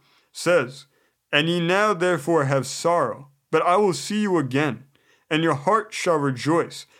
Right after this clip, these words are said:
and your joy no man taketh from you." Our inheritance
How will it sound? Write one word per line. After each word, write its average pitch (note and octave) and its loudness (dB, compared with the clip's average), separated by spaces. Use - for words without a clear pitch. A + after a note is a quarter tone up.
and D#3 2
your D#3 4
joy C#3 0
no D3+ 2
man D3+ 0
taketh C#3 -4
from D3 -2
you." A2+ -10
Our E3+ 4
inheritance D#3 0